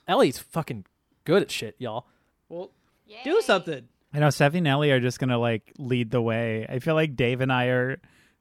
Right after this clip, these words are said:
Speaker 4: uh, like, the weaklings who are just trying to, like, dodge and be funny around the actual wa-, warriors who are leading the team. <laughs>
Speaker 2: I'm gonna, I'm gonna make a Val voice that just says,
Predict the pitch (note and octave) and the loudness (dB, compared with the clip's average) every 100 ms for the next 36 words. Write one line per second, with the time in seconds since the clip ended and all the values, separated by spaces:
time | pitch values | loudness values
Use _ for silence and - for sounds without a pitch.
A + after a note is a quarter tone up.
0 | _ E3 D#3+ D#3 D#3 D3 D#3+ C#3+ D3 C#3+ | _ 2 4 4 2 6 6 8 4 4
1 | D3+ D3+ C#3 C#3+ C3+ C#3+ C3+ D#3 C#3 C#3 | 2 4 4 4 2 2 0 2 2 2
2 | D3 C#3 C3+ - C3 B2+ B2+ B2+ B2+ B2 | 2 2 2 -4 0 4 4 4 2 0
3 | B2+ A#2+ B2+ B2 B2+ A#2+ C3+ B2 A#2 B2 | 0 0 0 0 0 0 0 0 0 0
4 | B2 B2 B2 - C3 B2+ B2 B2 - - | -2 -2 -4 -4 -2 2 2 0 -8 -20
5 | _ - D3+ C3 C3 C3+ D#3 C#3+ C#3+ D3 | _ -12 -2 4 6 6 6 6 8 8
6 | C#3+ C3+ C#3 C3+ C#3+ C#3 B2+ B2+ C3 C3+ | 6 6 4 4 4 2 0 -2 0 0
7 | C3 B2+ D#3 C3+ C3+ D#3 - _ _ - | 0 -2 -2 0 2 2 0 _ _ -4
8 | D4 G#3+ F#3 D3+ F3 G#3 E3 F3 F3+ F#3 | -2 -2 -2 -2 -2 -2 -4 -4 -2 -2
9 | F#3 D#3 D#3 E3 E3 E3 F3 - C#3+ D3 | 0 0 2 2 2 0 0 -4 -6 -6
10 | - D#3 C#3 C#3 | -6 -4 -4 -6